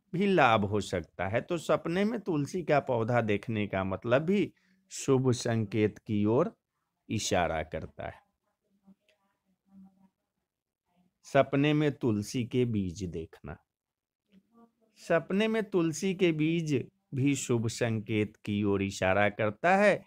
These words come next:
सपने में तुलसी के बीज देखने का मतलब है कि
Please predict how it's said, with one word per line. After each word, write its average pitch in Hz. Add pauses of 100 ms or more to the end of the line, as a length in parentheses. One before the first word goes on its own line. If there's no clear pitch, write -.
(340)
सपने 170
में 220
तुलसी 170
के 156
बीज 139
देखने 110
का 104
मतलब 117
है 170 (320)
कि 120